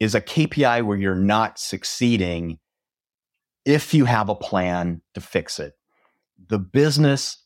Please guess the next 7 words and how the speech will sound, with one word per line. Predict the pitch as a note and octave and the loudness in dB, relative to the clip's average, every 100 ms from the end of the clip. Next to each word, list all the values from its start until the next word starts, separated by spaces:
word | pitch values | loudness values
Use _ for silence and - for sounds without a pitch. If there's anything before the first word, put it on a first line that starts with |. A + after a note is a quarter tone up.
| _ | _
loves | A2+ A2 B2 C3 C3 A2 A2 G2+ - - | -14 -2 2 4 4 0 -2 -4 -8 -6
the | G2+ | -4
plan | - - A2+ G#2+ A2 A2 G#2+ G#2 - | -4 -4 0 2 2 2 0 -2 -6
to | |
fix | G2+ - - G#2 - - | -8 -4 -2 -2 -4 -10
the | - | -10
problem. | F#2+ - F2 F2 D#2 D#2 | -10 -4 -2 0 -4 -8